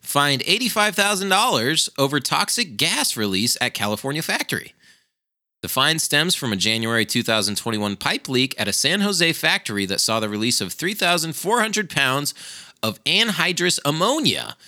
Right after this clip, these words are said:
into the surrounding neighborhood. Hmm.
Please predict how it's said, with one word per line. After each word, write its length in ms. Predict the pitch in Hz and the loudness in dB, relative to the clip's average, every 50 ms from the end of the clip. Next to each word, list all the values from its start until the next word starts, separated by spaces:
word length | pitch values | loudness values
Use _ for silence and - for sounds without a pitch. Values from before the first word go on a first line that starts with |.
| - - _ _ - | -20 -20 _ _ -6
into 220 | 110 113 - - 98 | -6 -4 -4 -4 -2
the 80 | 98 | -2
surrounding 460 | - - 104 98 92 90 107 123 135 | -2 -2 0 -2 -2 -2 -2 -2 -2
neighborhood. 500 | 143 151 180 208 208 139 90 69 55 - - _ _ _ _ _ _ _ _ _ _ _ - | -2 -2 -2 0 0 0 -2 -2 -4 -10 -16 _ _ _ _ _ _ _ _ _ _ _ -12
Hmm. 180 | 311 330 320 | -10 -8 -6